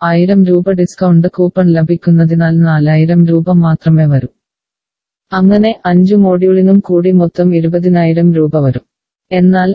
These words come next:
എല്ലാ മൊഡ്യൂളും ഒന്നിച്ചെടുക്കുകയാണെങ്കിൽ പതിനേഴായിരം രൂപയെ വരൂ. ഇനി ഒന്നിച്ചു അടക്കാൻ കഴിയില്ലെങ്കിൽ നാലായിരം രൂപക്ക് ഫസ്റ്റ് month module purchase ചെയ്യാം. എന്നാണോ ഫസ്റ്റ് module practice ചെയ്തു കഴിയുന്നത്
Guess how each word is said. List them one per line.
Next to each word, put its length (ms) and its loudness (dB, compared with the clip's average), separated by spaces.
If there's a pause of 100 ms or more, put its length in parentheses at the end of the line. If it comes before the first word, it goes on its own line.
എല്ലാ 340 0
മൊഡ്യൂളും 600 2
ഒന്നിച്ചെടുക്കുകയാണെങ്കിൽ 1160 0 (180)
പതിനേഴായിരം 800 0
രൂപയെ 380 0
വരൂ. 320 -2 (100)
ഇനി 360 0
ഒന്നിച്ചു 420 0
അടക്കാൻ 480 -2
കഴിയില്ലെങ്കിൽ 720 0 (140)
നാലായിരം 680 0
രൂപക്ക് 420 -2
ഫസ്റ്റ് 420 -4
month 280 2
module 420 2
purchase 520 -4
ചെയ്യാം. 280 0 (1040)
എന്നാണോ 560 0 (160)
ഫസ്റ്റ് 380 -4
module 340 0
practice 640 -4
ചെയ്തു 220 -2
കഴിയുന്നത് 640 0